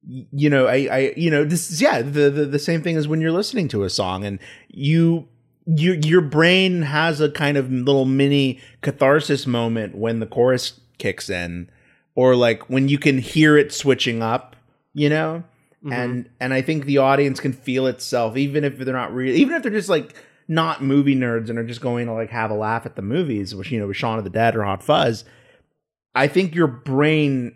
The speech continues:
Speaker 1: subconsciously appreciates that because it feels like it's being rewarded for paying attention. Like, "Oh, I, I get that it's like, so what's the plan? The Winchester." I get that 'cause I was paying attention and it's, like, a little laugh for me.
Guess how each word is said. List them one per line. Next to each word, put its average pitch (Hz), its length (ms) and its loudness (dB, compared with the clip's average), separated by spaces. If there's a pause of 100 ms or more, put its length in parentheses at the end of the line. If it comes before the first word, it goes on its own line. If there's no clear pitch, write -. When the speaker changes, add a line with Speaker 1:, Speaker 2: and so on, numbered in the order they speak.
(100)
Speaker 1:
subconsciously 127 760 -4
appreciates 110 840 -4
that 98 380 -4 (1040)
because 147 200 -4
it 139 180 0
feels 156 160 4
like 147 120 0
it's 143 100 -6
being 139 280 2
rewarded 117 540 0
for - 100 -14
paying 107 320 -4
attention. 139 640 0 (1400)
Like, 113 280 -2
"Oh, 151 260 8
I, 151 400 2
I 156 180 4
get 143 400 0
that 120 180 0
it's 113 200 -2
like, 107 140 -6
so 127 120 0
what's 120 240 -2
the - 80 -12
plan? 120 340 -2
The 110 80 2
Winchester." 104 800 -4 (600)
I 135 140 2
get 127 340 0
that 101 260 -4
'cause 117 160 -6
I 117 140 2
was 110 120 -4
paying 104 280 -6
attention 95 500 -8
and 98 160 -10
it's, 98 140 -10
like, 107 100 -10
a 101 60 -10
little 92 240 -8
laugh 92 280 -6
for - 240 -16
me. 82 360 -12